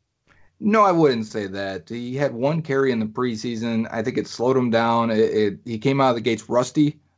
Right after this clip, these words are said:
uh, the offensive line being as poor as it was and still figuring out their combination, their best s-, five starters, and even then they've had some injuries. Uh,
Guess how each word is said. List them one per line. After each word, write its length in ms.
uh, 160
the 140
offensive 340
line 220
being 180
as 100
poor 240
as 80
it 120
was 340
and 180
still 280
figuring 360
out 140
their 140
combination, 680
their 100
best 320
s-, 160
five 240
starters, 460
and 220
even 240
then 160
they've 100
had 200
some 120
injuries. 460
Uh, 260